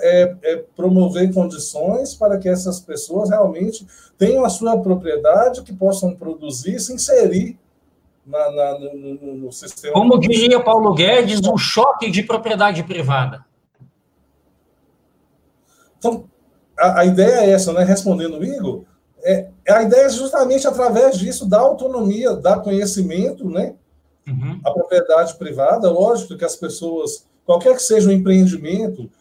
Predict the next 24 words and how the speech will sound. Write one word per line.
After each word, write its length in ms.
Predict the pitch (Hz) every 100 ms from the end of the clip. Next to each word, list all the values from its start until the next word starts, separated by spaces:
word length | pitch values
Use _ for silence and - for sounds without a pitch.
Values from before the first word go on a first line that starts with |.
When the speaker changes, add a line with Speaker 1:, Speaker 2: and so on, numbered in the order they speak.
| _
Speaker 1:
seja 400 | - 190 202 196
em 60 |
relação 480 | 175 175 160 - 165
à 220 | 160 151
agricultura, 880 | 147 170 185 202 156 165 160 135 107 - _ _ _
é, 460 | 131 139 135 120 110 - _ _ _ _
o 40 | -
cara 200 | 151 156
recebe 340 | 151 175 160
um 60 | 156
pedaço 460 | 151 143 147 -
de 160 | 127 120
terra, 400 | 131 175 143 123
né, 240 | 143 175
e 40 | 127
vai 120 | 131
ter 140 | -
que 60 | -
pagar 320 | 143 135 143
por 180 | 143 123
ele, 140 | 131 139
como 220 | 135 131
você 340 | 127 127 131
disse, 460 | 117 135 160 -